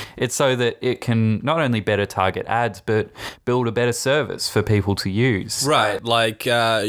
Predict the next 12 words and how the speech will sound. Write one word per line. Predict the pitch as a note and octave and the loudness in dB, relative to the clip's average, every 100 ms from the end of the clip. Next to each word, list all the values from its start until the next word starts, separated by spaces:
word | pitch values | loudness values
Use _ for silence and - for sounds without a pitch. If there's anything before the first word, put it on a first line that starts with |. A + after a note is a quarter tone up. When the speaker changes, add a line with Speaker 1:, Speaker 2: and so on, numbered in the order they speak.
| - | -2
Speaker 2:
myself | A2 G#2+ - A2 G#2 | 0 2 2 0 0
and | A2 G#2+ | -2 0
you | G#2+ G#2+ | 2 0
probably | - A2 A#2 | 0 0 0
wouldn't | A2 A#2 | 0 0
wanna | A2+ G#2+ | 0 0
get | G#2 G2 | 0 0
ads | A2+ A#2 A2 - | 2 2 0 -2
for | - G#2+ G2+ G2+ - - - - - | 0 2 2 0 -6 -12 -10 -12 -6
baby | A#2+ A#2 A#2+ A2+ | 2 2 2 -2
products | - F#2+ - - - - | -2 -2 -2 -4 -2 0
or, | - - | 0 -2